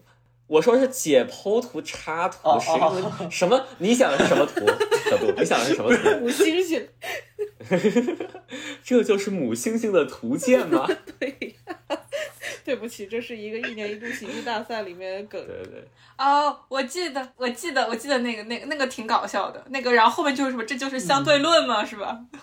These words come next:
Speaker 3: <laughs> Yeah,
Speaker 1: 啊，对，
Speaker 3: yeah.
Speaker 1: 对，对，对，对。对，对，
Speaker 4: 那个是
Speaker 1: 我，我们马上那个播客要推那个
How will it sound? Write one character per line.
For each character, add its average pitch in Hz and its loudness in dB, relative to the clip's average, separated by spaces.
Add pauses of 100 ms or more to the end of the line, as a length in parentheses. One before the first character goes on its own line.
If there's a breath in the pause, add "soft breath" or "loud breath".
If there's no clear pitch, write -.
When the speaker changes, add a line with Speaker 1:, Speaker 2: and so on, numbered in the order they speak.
(220)
Speaker 3:
<laughs> 320 0
Yeah, 196 -6
Speaker 1:
啊， 196 6
对， 226 6
Speaker 3:
yeah. 240 8
Speaker 1:
对， 233 4
对， 220 0
对， 185 -4
对。 175 -8 (640 loud breath)
对， 101 -12
对， 101 -6
Speaker 4:
那 113 -2
个 120 0
是 139 -2
Speaker 1:
我， 127 4
我 147 4
们 113 4
马 117 2
上 156 0
那 151 -4
个 123 2
播 143 -2
客 143 2
要 104 2 (280)
推 127 -2
那 117 -4
个 90 -2